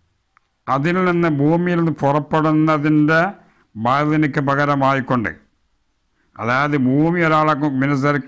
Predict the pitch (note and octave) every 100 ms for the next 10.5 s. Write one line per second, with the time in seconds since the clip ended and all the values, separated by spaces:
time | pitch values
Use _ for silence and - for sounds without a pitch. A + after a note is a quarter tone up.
0 | C#3+ B2+ - D#3 C3+ C#3 C#3 C#3+ D#3 C#3+
1 | C#3+ C#3 C#3 C3+ B2 F#2 C#2+ - _ _
2 | _ _ _ _ - B2 C#3+ D3 D3+ D3+
3 | C#3+ - C3 D3+ D#3 C3 C3 C#3+ D3 D3+
4 | D3+ D#3 D3 - - B2 B2+ C#3 C#3 C#3
5 | C#3 C#3+ C#3+ C#3+ _ _ _ _ - A2
6 | D3 C#3 C3+ A#2+ B2+ C#3 D#3+ D#3+ C#3 B2+
7 | B2+ B2+ B2 B2+ C3 B2+ - - G#2+ A#2+
8 | C3+ C3 C3+ B2+ A#2 D3 C#3+ C3+ A#2+ B2
9 | B2+ C3 C3 C3+ - - _ - A#2+ B2+
10 | G#2+ B2 A#2+ B2+ B2